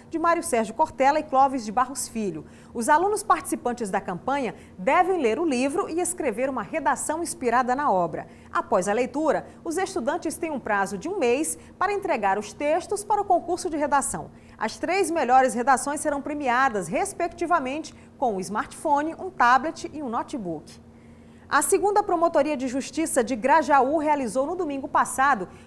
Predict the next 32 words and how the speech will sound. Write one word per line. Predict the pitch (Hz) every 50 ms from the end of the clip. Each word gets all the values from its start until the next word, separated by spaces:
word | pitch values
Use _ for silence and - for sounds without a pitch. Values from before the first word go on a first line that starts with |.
| -
o | - 294
segundo | - - 359 320 233 247 339 403 403 381
passeio | 359 - 311 254 - - 262 240 247 233
ciclístico | - - 311 - - 254 294 339 330 - - 330
de | 254 277
combate | - - 285 226 190 220 240 262 247 -
às | 254 247 - -
queimadas | - 311 311 302 240 247 262 320 349 294 349 339 -
no | 294 294 285
município | 285 262 240 240 - 269 - 269
de | 233 208 202
Grajaú. | 156 220 262 285 269 - 269 233 190 160 139 - - - - - - - -
Mais | 202 220 220 240 247 202
de | 180 214 240
trezentos | - - 302 311 320 285 196 160 196 294 381 403 - 330 -
participantes | - - 247 208 202 - - 214 - - 269 311 302 - 214 - - - - - - -
percorreram | - 381 403 - 339 240 214 254 277 302 294 277 - -
onze | 311 381 440 440 381 392
quilômetros. | 381 - 349 269 214 185 170 160 160 156 - - 175 - - - - - - - - -
Em | 254 262 247
dois | 202 214 208 202 196
mil | 214 233 285 349
e |
doze, | 285 214 214 220 254 294 269 302
Grajaú | 254 208 226 220 220 220 214 190 190 240 -
chegou | - - 254 214 226 233
a | 208
ser | 190 - 254 233
o | 254
segundo | - - - 349 320 233 233 339 415 415 370
município | 294 311 302 262 240 - - 247 - 254
brasileiro | 180 170 247 339 370 311 359 359 320 233 226 233 254 277 294